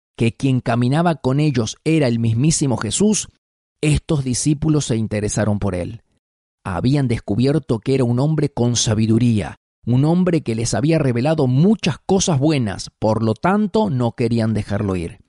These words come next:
Cuando tú comprendas el verdadero valor que tiene Jesús, nada ni nadie logrará separarte de él. En segundo lugar, pasa tiempo con otros creyentes.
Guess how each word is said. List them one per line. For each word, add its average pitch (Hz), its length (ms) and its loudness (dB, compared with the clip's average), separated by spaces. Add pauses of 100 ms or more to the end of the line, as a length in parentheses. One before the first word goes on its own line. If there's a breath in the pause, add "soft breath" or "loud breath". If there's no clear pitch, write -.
(260)
Cuando 104 440 -2
tú 160 340 0 (440)
comprendas 113 840 0
el 107 120 -4
verdadero 113 540 0
valor 123 400 0
que 110 140 -6
tiene 135 280 0
Jesús, 214 540 0 (260)
nada 123 520 2
ni 117 140 0
nadie 214 540 0
logrará 117 800 0
separarte 98 680 -4
de 92 140 -4
él. - 180 -8 (680)
En 107 120 -2
segundo 117 440 0
lugar, 117 340 0 (520)
pasa 156 440 -2
tiempo 151 440 0
con 120 180 -4
otros 120 320 -2
creyentes. 101 760 -6